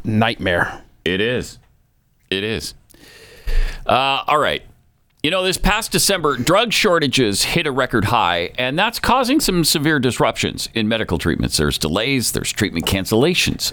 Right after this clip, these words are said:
Speaker 2: and unfortunately, rationing of vital medications. Even drugs as important as the antibiotic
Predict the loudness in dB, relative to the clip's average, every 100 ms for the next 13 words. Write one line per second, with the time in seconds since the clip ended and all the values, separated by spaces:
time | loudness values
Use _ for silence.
0 | -4 -4 -2 0 -2 -4 -18 -20 -4 -2
1 | 4 4 2 0 2 2 2 0 -2 0
2 | 0 0 0 2 2 2 2 0 0 -2
3 | -4 -6 -2 0 2 2 2 0 -4 -2
4 | -2 0 2 4 4 4 2 2 2 2
5 | 2 2 4 2 -2